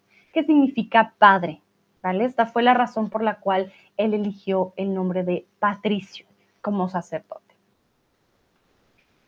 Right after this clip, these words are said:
Él era un misionero, ¿vale? Quiere decir, ¿qué? ¿Qué función cumple un misionero?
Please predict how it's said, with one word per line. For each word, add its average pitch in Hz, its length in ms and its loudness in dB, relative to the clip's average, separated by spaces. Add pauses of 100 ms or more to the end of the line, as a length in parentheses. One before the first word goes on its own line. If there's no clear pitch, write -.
(720)
Él 262 140 4
era 320 160 8
un 349 160 6
misionero, 214 760 0 (260)
¿vale? 196 380 -4 (960)
Quiere 220 200 -2
decir, 247 520 -2 (1400)
¿qué? - 260 -2 (500)
¿Qué 294 180 4
función 294 560 0
cumple 254 340 2
un 254 100 2
misionero? 190 520 -6